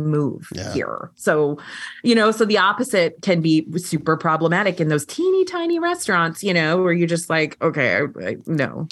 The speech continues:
Speaker 1: I can't do
Speaker 2: So
Speaker 1: this."
Speaker 2: I'm gonna take you to Boathouse, or next time you go solo, like, wearing your hoodie, like, ask to sit
Speaker 1: I think you get special treatment
Speaker 2: No,
Speaker 1: at
Speaker 2: no, no. Listen,
Speaker 1: Boathouse.
Speaker 2: this is, and I shouldn't say this on the show. I should just tell you privately. But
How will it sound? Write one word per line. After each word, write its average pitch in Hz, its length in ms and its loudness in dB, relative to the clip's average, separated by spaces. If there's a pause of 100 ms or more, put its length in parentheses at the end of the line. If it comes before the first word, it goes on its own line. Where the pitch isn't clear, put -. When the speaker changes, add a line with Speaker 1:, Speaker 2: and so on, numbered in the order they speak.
(160)
Speaker 1:
I - 60 -6
can't - 60 -18
do 147 80 -6
Speaker 2:
So 135 320 2
Speaker 1:
this." - 140 -16
Speaker 2:
I'm 156 100 0
gonna 151 140 2
take - 320 -2
you 160 80 0
to 131 60 2
Boathouse, 98 540 -2
or 127 160 0
next 160 260 -2
time 170 180 0
you 160 80 2
go 147 480 2
solo, 135 640 2
like, 113 280 -2
wearing 123 360 2
your 123 140 4
hoodie, 127 300 2
like, 113 260 -2 (600)
ask 175 300 -4
to 175 100 0
sit 208 240 0
Speaker 1:
I 403 60 0
think 480 300 0
you 294 180 2
get 262 220 0
special 233 440 -2
treatment 196 360 2
Speaker 2:
No, 277 100 2
Speaker 1:
at 285 60 2
Speaker 2:
no, 302 140 0
no. 160 180 2
Listen, - 300 2
Speaker 1:
Boathouse. 131 260 -4
Speaker 2:
this 214 180 -2
is, 147 140 -4
and 151 200 -4
I 156 160 -2
shouldn't 190 280 -4
say 180 140 -2
this 156 180 0
on 143 80 -2
the 131 80 -2
show. 127 160 -2
I 117 60 -2
should 165 120 -6
just 151 100 -6
tell 143 120 0
you 123 100 0
privately. 113 380 -2
But 139 260 -2